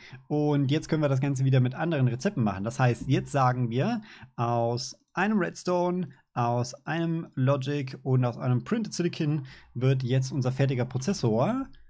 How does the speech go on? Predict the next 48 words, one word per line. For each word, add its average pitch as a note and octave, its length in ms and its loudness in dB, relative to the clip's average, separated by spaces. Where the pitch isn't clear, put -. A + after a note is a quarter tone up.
Äh, D#3+ 300 -4
das C3 140 -6
heißt, - 160 -6
wir C3+ 60 0
nehmen C#3 300 0
die D3 120 -6
Sachen C3+ 220 0
hier C3 80 4
wieder B2+ 160 0
raus. G#3+ 380 -2
Den C3+ 120 -4
anderen B2+ 200 2
Prozessor B2 420 -2
müssen A#2+ 140 0
wir A#2+ 60 2
jetzt G#2+ 80 -6
gleich A2+ 180 -4
so - 140 -4
machen. A#2+ 340 -2
Aber C3 260 4
dann B2+ 180 4
haben B2 140 2
wir B2 60 0
hier B2+ 120 0
praktisch C3 280 -4
einen A#2+ 160 -4
fertigen A2+ 320 -2
Logic-Prozessor. B2+ 840 -6
Tada! G#3 540 2
Und D3 440 0
das C3+ 180 0
tauschen C#3+ 240 4
wir C3 60 4
jetzt C3 120 2
aus C3 260 2
zu C3+ 180 -6
einmal B2 600 2
dem A#2+ 260 -2
Engineering. C#3 760 0
There A2 120 -6
we G#2+ 80 -2
go. A3 360 -2
Und A#2+ 160 -2
dann C3 120 2
haben A#2+ 120 2
wir A#2+ 60 0
hier B2+ 200 -4
einen B2 440 0